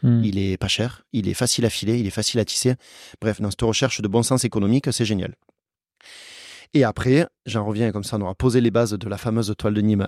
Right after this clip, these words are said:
Speaker 2: à Nîmes. Il y a eu aussi le, cette fameuse, euh, donc, un sergé, tu peux avoir un sergé de deux. Un sergé de deux, ça veut dire que ça croise un, un fil, un fil, un fil, un fil. Donc, tu n'auras pas l'effet, tu sais, recto verso d'un jean.
Speaker 1: Ouais, ouais.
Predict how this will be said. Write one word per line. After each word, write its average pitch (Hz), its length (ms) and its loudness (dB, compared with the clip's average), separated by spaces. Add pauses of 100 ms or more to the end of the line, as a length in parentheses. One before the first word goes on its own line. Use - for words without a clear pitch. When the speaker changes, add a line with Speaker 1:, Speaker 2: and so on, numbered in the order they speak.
Speaker 2:
à 110 140 0
Nîmes. 131 400 2 (120)
Il 117 60 -4
y 110 60 4
a 107 40 2
eu 110 140 4
aussi 123 300 0
le, 104 540 2 (800)
cette - 200 -6
fameuse, 110 360 2
euh, 98 200 0
donc, 95 300 -6 (600)
un 101 100 -2
sergé, 104 360 2
tu - 100 -6
peux - 80 2
avoir 101 160 4
un 98 40 2
sergé 98 260 -2
de 101 100 0
deux. 95 300 -2
Un 90 40 -10
sergé 90 260 -8
de 90 100 -4
deux, 123 120 0
ça 110 140 -2
veut 95 60 -2
dire 107 160 -6
que - 80 -6
ça 98 140 -4
croise - 300 -4
un, 101 120 -2 (140)
un 113 80 0
fil, 113 260 -2
un 104 80 -4
fil, 110 240 -4
un 104 100 -2
fil, 104 180 -6
un 98 80 -4
fil. 135 240 0
Donc, 104 160 -2
tu - 100 -6
n'auras 104 100 0
pas 131 120 2
l'effet, 135 360 2 (840)
tu - 100 -16
sais, - 120 2
recto 110 260 0
verso 107 260 -2
d'un 113 140 2
jean. 101 220 -6 (120)
Speaker 1:
Ouais, 131 80 6
ouais. 117 280 0